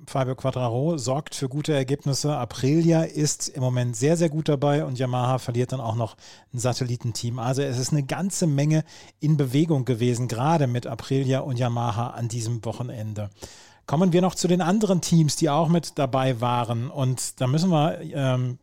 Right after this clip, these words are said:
Juliane, als erstes mal über Suzuki sprechen. Ende der Saison zieht sich Suzuki aus der Moto G P raus. Und jetzt hat man so ein bisschen das Gefühl, jetzt gelingt gar nichts mehr. Sowohl Alex Rins als auch Joan Mir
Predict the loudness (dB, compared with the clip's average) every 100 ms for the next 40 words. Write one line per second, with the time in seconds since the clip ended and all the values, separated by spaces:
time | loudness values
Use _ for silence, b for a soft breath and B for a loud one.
0 | -4 0 2 2 2 0 -4 -4 -2 -2
1 | 0 0 -2 -2 -4 -2 -2 -4 -8 -8
2 | -10 B B B -2 2 4 6 4 4
3 | 2 2 2 0 0 0 -2 -4 -2 0
4 | 0 0 0 0 -2 -4 -4 0 2 2
5 | 0 -2 B B B B -2 0 0 0
6 | 0 0 0 0 0 -2 -4 2 2 2
7 | 0 -2 0 0 0 -2 -4 -4 -6 -8
8 | -6 -4 -6 -4 -4 -2 0 0 0 0
9 | -2 -2 -2 -2 -2 0 0 0 2 4
10 | 2